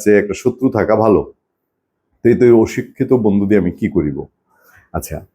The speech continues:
কিলবিল কিলবিল করছে, আইএসআই কিলবিল করছে বলা হয়, চারদিকেই বলা হয়, যদিও একটা মেরুদণ্ডহীন একটা সংস্থা। তবে বাংলাদেশ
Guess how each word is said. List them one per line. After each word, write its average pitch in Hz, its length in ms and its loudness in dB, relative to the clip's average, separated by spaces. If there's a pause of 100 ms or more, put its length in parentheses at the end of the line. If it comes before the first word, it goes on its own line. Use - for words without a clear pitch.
(160)
কিলবিল 214 420 6
কিলবিল 170 300 4
করছে, 143 360 0
আইএসআই 110 480 2
কিলবিল 120 380 -10
করছে 113 320 -12
বলা 113 220 2
হয়, 107 200 -8 (300)
চারদিকেই 101 420 0
বলা 120 180 4
হয়, 101 80 2
যদিও 98 280 0
একটা 98 260 0 (500)
মেরুদণ্ডহীন 98 720 2
একটা 104 260 -4
সংস্থা। 85 580 -10
তবে 147 140 4
বাংলাদেশ 180 500 2